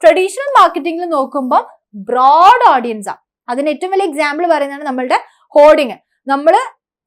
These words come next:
സ്ഥിരം ട്രാവൽ ചെയ്യുന്ന റൂട്ടിൽ നമ്മളൊരു വലിയ ഹോർഡിങ് വെച്ചിട്ടുണ്ട്. ഓക്കെ, ആ ഹോർഡിങ്ങിൽ നമ്മൾ ഒരു മാസം കണ്ടിന്യൂസ് ആയിട്ട് കാണുന്നത് ആ ഹോർഡിങ് ആണ്.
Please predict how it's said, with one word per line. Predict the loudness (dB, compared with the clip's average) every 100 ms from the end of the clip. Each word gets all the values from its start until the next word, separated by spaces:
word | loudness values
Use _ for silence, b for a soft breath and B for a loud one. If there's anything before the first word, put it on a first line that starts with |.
| -8
സ്ഥിരം | -8 -4 0 2 2
ട്രാവൽ | 2 2 2 -2
ചെയ്യുന്ന | -4 -4 -4 -6 0 0
റൂട്ടിൽ | 0 -6 -4 -2 -2 -6 _
നമ്മളൊരു | -2 0 2
വലിയ | 0 0 0 0
ഹോർഡിങ് | 0 -2 -4 -4
വെച്ചിട്ടുണ്ട്. | -6 -8 -12 -14 -18 _
ഓക്കെ, | -8 -8 b b b 4
ആ | 4 6
ഹോർഡിങ്ങിൽ | 6 4 2 -2 0 0 -4 _ _ _ _ _ -4
നമ്മൾ | -2 2 2 2
ഒരു | 2 4
മാസം | 4 2 2 -2 0
കണ്ടിന്യൂസ് | -2 -2 _ -4 -2 0 4
ആയിട്ട് | 4 4
കാണുന്നത് | 0 -2 -2 -2
ആ | -2
ഹോർഡിങ് | -2 -2 -6 -10
ആണ്. | -12